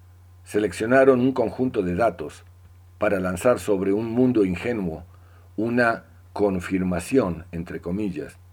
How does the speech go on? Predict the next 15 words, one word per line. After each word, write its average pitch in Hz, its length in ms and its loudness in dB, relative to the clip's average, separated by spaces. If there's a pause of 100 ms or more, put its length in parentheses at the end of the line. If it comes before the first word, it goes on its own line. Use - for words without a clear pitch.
(500)
de 92 100 0
la 92 140 -2
teoría 107 400 2
einsteiniana 101 680 -2
de 90 140 0
la 80 120 -4
desviación 80 680 -6
de 92 80 -2
la 80 100 -4
luz 92 300 -2
por 80 180 -10
medio 90 320 -2
de 78 120 -6
la - 100 -10
gravitación. 65 800 -14